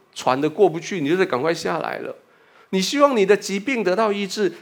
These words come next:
但是每个医生看到你就只能没有话说，只有摇摇头。你希望别人跟你一样把事情，啊，你希望别人告诉你说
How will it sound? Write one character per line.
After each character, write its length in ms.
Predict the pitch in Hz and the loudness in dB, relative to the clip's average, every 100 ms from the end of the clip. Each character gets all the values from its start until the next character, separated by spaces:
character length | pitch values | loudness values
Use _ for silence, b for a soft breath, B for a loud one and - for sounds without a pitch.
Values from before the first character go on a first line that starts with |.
| - | 4
但 120 | 226 | 4
是 140 | 208 | 6
每 160 | 208 156 | 4 4
个 100 | 175 | 4
医 120 | 190 | 0
生 200 | 175 196 | 0 0
看 220 | 196 202 | 2 0
到 220 | 190 175 156 | 2 0 2
你 240 | 131 117 | 0 -2
就 180 | - 170 | -4 -6
只 200 | 156 127 | -6 -6
能 500 | 123 127 131 135 - | -4 -4 -6 -8 -6
没 140 | 143 180 | -2 0
有 140 | 123 | 0
话 260 | - 160 139 | -2 -2 -2
说， 180 | 151 | -4
只 180 | 139 123 | -4 -4
有 140 | 139 127 117 156 | -4 -4 -8 -10
摇 180 | - 120 | -4 -2
摇 180 | 131 131 | 0 -2
头。 300 | - 104 - b b b b b | -6 -12 -14 b b b b b
你 120 | - 143 | -4 -2
希 140 | 202 | 4
望 160 | 214 160 | 4 4
别 140 | 165 | 2
人 160 | 165 147 | 2 2
跟 200 | 175 170 | 0 0
你 60 | |
一 160 | 131 131 | -4 -4
样 160 | 156 | -4
把 140 | 135 120 | -2 -4
事 240 | - 170 | -6 -10
情， 500 | 135 123 117 120 123 - | -8 -6 -4 -4 -10 -4
啊， 160 | 127 | -2
你 120 | 127 139 | 0 0
希 180 | 190 | 2
望 220 | 196 170 151 - | 2 2 -4 -4
别 200 | 165 185 | 2 4
人 340 | 170 143 151 156 | 4 2 2 -2
告 180 | 180 | -2
诉 140 | 180 185 | -2 -2
你 80 | |
说 100 | 147 | -2